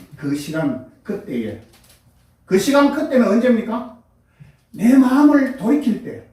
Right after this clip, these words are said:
하나님이 때라고 부릅니다. 아멘.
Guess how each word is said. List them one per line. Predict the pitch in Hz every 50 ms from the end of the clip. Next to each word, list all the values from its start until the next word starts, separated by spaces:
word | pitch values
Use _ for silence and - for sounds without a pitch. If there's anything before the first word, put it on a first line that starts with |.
| _ _ _ _ _ _ _ _ _ _ _ _ _ _ _
하나님이 | - 302 320 339 339 302 285 269 240 214 - -
때라고 | - 302 320 302 269 262 - -
부릅니다. | 151 143 127 120 - - 101 - - _ _ _ _ _ _ _ _ _ _ _ _ _ _ _ _ _ _ _ _ -
아멘. | 170 185 226 247 294 294 294 - -